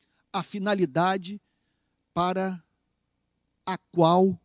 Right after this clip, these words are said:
o ser humano foi criado, que é amar a Deus e ao próximo, viver para a honra e glória do seu Criador e viabilizar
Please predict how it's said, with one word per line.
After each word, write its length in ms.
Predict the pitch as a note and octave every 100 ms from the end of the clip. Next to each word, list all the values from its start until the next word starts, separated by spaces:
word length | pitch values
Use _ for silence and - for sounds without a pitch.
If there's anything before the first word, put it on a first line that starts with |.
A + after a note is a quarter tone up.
| _ _ _ _ _
o 80 | -
ser 260 | - F#3+ F3+
humano 300 | E3 F3 E3
foi 180 | - E3
criado, 540 | F3 E3 A#2 G2+ - _ _ _ _ _ _ _ _
que 180 | - D#3+
é 280 | E3 D3+ - -
amar 340 | C#3 E3 F#3
a 60 | E3
Deus 460 | C3 F#3+ G3 F3+
e 40 | F#3+
ao 60 | F#3+
próximo, 600 | E3 C#3+ - - A2 A2+ _ _ _ _ _ _ _ _ -
viver 300 | D3+ C#3+ F3+
para 160 | F3+ E3
a 40 |
honra 460 | F3 A3+ G3+ F3+ G3
e 40 |
glória 520 | D3+ F3 G#3 G#3 G3
do 220 | E3+ C#3+ F3+
seu 640 | - - G3 G#3+ A3 A3 _ _
Criador 540 | G3+ G#3+ G3 E3+ C#3+ - _ _ _ _ _ _ _ _ _ _ _
e 100 | D#3+
viabilizar 920 | C#3+ G3 F3 F#3+ E3+ A#2+ E3 E3+ D#3+